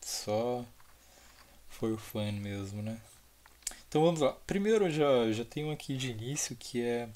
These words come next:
essa aqui é um H E, que é logo quando você spawna. E é um H E que, tipo, cara, ela é muito usada em screen. Eu acho que se você assiste algum youtuber,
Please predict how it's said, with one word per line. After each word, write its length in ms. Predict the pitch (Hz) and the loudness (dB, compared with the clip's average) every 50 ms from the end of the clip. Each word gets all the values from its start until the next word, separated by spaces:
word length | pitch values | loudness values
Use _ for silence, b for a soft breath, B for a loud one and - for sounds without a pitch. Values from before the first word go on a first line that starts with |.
| - - - - - | -18 -14 -8 -6 -4
essa 160 | 127 - - | -4 -2 -4
aqui 140 | 127 - 135 | -4 0 0
é 160 | 131 131 131 | 0 0 0
um 180 | 151 160 135 127 | -4 -4 -2 -2
H 200 | 127 120 113 113 | -2 -2 0 -2
E, 220 | 107 110 131 147 - - - - - - - - - - | -2 -2 -2 -4 -8 -14 -20 -20 -20 -20 -20 -20 -20 -14
que 100 | - - | -8 -4
é 60 | 107 | -2
logo 140 | 107 110 107 | -2 -2 -4
quando 240 | - - 120 117 | -6 -6 -6 -6
você 280 | 113 113 110 - - 113 | -6 -6 -8 -6 -6 -6
spawna. 720 | 110 - - - - - - 95 101 113 123 127 135 139 135 B B B B B B B B B B - - | -4 -4 -6 -6 -6 -2 0 2 2 2 0 -4 -8 -10 -12 B B B B B B B B B B -16 -10
E 60 | 117 | -8
é 60 | 107 107 | -6 -6
um 100 | 107 107 | -6 -6
H 160 | 107 104 104 | -6 -4 -4
E 120 | 107 107 107 | -4 -4 -6
que, 260 | - - - 120 113 | -8 -10 -8 -8 -8
tipo, 280 | - - - - - | -8 -10 -12 -14 -16
cara, 260 | - - - 131 131 - | -12 -8 -6 -6 -6 -4
ela 160 | - 135 120 | -4 -4 -2
é 40 | 117 | -2
muito 520 | 113 110 117 123 139 143 139 - - - | -2 -4 -4 -4 -4 -6 -8 -10 -8 -6
usada 440 | 110 101 95 101 104 117 120 110 107 | -4 -2 -2 0 0 0 -2 -2 -4
em 140 | 104 101 101 | -4 -4 -6
screen. 520 | - - - - - - 107 110 117 113 | -6 -6 -8 -8 -8 -8 -6 -6 -4 -4
Eu 100 | 107 104 | -4 -4
acho 200 | 101 98 - - | -4 -4 -6 -8
que 100 | - - | -8 -10
se 100 | - - - | -12 -10 -8
você 260 | - 104 - - 127 | -8 -8 -8 -6 -6
assiste 420 | 127 127 - - 131 127 - - 120 | -6 -4 -4 -6 -6 -6 -6 -4 -4
algum 160 | 104 107 107 | -4 -4 -4
youtuber, 520 | 104 104 - 110 110 113 110 107 107 104 | -4 -6 -4 -2 -2 -2 -2 -2 -4 -6